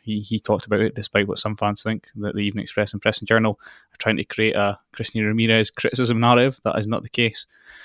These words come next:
And we, I think Paul Third, he'd done a piece where it showed that the, the chance conversion of Christian Ramirez is right up there, and the goal scored by Christian Ramirez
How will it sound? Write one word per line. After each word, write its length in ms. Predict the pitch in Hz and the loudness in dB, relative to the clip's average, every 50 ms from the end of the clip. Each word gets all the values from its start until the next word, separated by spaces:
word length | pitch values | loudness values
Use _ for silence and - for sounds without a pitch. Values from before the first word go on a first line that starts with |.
| - - - _ _ - | -20 -20 -20 _ _ -8
And 100 | 113 107 | -4 0
we, 420 | 107 123 127 120 117 110 110 - _ _ _ - - | 4 4 4 4 4 2 -2 -6 _ _ _ -14 -8
I 60 | 104 | -6
think 180 | 113 113 101 | -4 -4 -4
Paul 160 | - - 113 110 | -4 -4 -4 -2
Third, 260 | - 117 117 117 107 | 2 2 2 2 2
he'd 140 | 117 117 - | -2 0 0
done 100 | 117 113 | 0 0
a 80 | 107 | 0
piece 480 | - - 120 113 - - - - - - | -2 -2 -2 -2 0 -2 -4 -4 -2 0
where 380 | 117 110 110 107 101 104 - _ _ _ _ _ _ _ _ _ _ _ _ _ _ _ - | 2 4 4 4 2 0 -2 _ _ _ _ _ _ _ _ _ _ _ _ _ _ _ 0
it 160 | 143 120 - - | 0 0 0 0
showed 340 | - - 165 170 151 101 | 4 6 6 6 6 4
that 100 | - 101 | 2 -2
the, 720 | 90 98 92 92 - _ _ - - - - - - - 90 | -2 0 0 0 -2 _ _ -20 -20 -20 -14 -8 -8 -6 -6
the 100 | - 110 - | -8 -8 -4
chance 340 | - - 127 123 123 120 - | 0 2 2 2 2 0 -4
conversion 720 | - - 104 98 - 107 113 113 104 107 101 101 98 110 - | -6 -6 -6 -2 2 2 2 4 2 0 -2 -2 -4 -6 -10
of 80 | - - | -14 -10
Christian 300 | - 113 - - 104 98 | -10 -8 -6 -4 -4 -2
Ramirez 440 | 98 98 104 107 104 104 104 101 101 | -2 0 0 0 2 2 0 0 -2
is 140 | 98 98 101 | -2 2 4
right 160 | 107 104 98 | 4 4 4
up 100 | 101 - | 2 0
there, 220 | 101 104 104 104 98 | 2 2 2 2 2
and 140 | 92 95 | -2 -4
the 60 | 92 95 | -6 -2
goal 200 | 104 107 110 104 | -2 -2 0 -2
scored 340 | - 104 - 113 120 113 | -4 -4 -2 0 -2 0
by 80 | - 101 | -2 -4
Christian 300 | - 113 - - - 104 | -6 -6 -6 -6 -6 -4
Ramirez 500 | 101 101 107 107 104 104 101 101 101 | -4 -2 -2 -2 0 0 -2 -2 -4